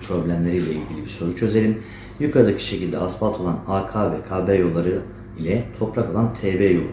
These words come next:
gösterilmiş. Asfalt yolda elli kilometre hızla, toprak yolda otuz kilometre hızla gideceğiz.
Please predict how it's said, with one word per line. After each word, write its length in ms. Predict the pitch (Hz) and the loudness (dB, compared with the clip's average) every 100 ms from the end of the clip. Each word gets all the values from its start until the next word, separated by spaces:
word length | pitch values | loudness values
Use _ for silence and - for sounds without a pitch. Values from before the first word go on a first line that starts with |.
| - 101 | -6 0
gösterilmiş. 760 | 110 - 120 120 120 120 - - - - - - - - - - - - - - - - | 0 6 8 8 6 2 -6 -14 -16 -16 -16 -14 -16 -16 -16 -16 -16 -16 -16 -16 -10 0
Asfalt 480 | 113 - 131 - | 0 4 4 4
yolda 200 | 90 82 | 0 0
elli 260 | - 98 - | 2 2 2
kilometre 380 | 127 123 120 123 | 2 2 2 2
hızla, 500 | 123 110 120 123 - | 2 4 4 2 0
toprak 400 | 117 - 120 - | -2 0 -2 0
yolda 160 | 82 | 0
otuz 260 | 131 - - | -2 -4 -2
kilometre 360 | 120 117 117 120 | 2 2 2 2
hızla 260 | 120 117 | 2 2
gideceğiz. 600 | 120 120 117 120 120 - | 4 4 6 4 4 -4